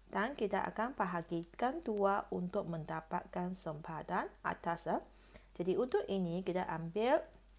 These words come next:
dua puluh satu perpuluhan sembilan tambah dengan dua puluh dua. Okey, seterusnya kita bahagi dua.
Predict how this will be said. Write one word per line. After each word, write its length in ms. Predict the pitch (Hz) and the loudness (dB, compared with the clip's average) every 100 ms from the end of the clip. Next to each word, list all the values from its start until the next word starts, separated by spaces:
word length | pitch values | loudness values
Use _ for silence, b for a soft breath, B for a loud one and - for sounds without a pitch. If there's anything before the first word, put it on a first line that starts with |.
| - - - - - - - | -20 -20 -20 -20 -20 -20 -4
dua 240 | 190 240 254 | 2 2 4
puluh 160 | 254 | 0
satu 400 | 247 226 233 240 | 2 -2 -2 -2
perpuluhan 400 | 208 202 196 202 | 0 0 0 0
sembilan 560 | 202 185 180 175 190 277 - B B B B B B B - | -2 0 0 2 0 0 -6 B B B B B B B -4
tambah 400 | 214 214 240 240 | -2 2 2 2
dengan 320 | 220 214 214 | 0 -2 0
dua 160 | 220 | 0
puluh 320 | 277 226 208 180 | 0 0 0 0
dua. 400 | 165 156 190 - - - - - | -2 2 2 0 -6 -20 -20 -14
Okey, 320 | 185 180 208 381 | -4 2 2 2
seterusnya 880 | 202 - 170 165 185 - 247 294 | -2 -4 0 0 -2 -4 -6 -4
kita 240 | 208 190 185 | -2 -2 -2
bahagi 480 | 180 170 165 165 170 | -4 -6 -4 -6 -6
dua. 560 | 160 147 165 156 - | -6 -4 -4 -4 -8